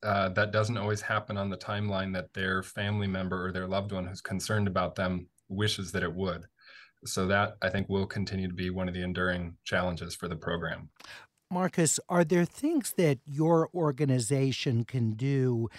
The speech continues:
Speaker 2: to help family members navigate this? Because by the time a, a family member petitions a care court for a program for their loved one, they're,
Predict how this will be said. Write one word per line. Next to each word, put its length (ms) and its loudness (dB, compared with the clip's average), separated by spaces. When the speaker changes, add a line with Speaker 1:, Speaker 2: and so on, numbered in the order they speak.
Speaker 2:
to 120 2
help 320 -2
family 480 2
members 500 0
navigate 680 0
this? 300 0
Because 520 -2
by 260 4
the 140 0
time 380 2
a, 140 2
a 160 -4
family 560 4
member 380 2
petitions 720 -2
a 40 -4
care 320 -4
court 460 -6
for 560 6
a 80 -2
program 640 2
for 180 -2
their 180 0
loved 440 -4
one, 360 0
they're, 440 2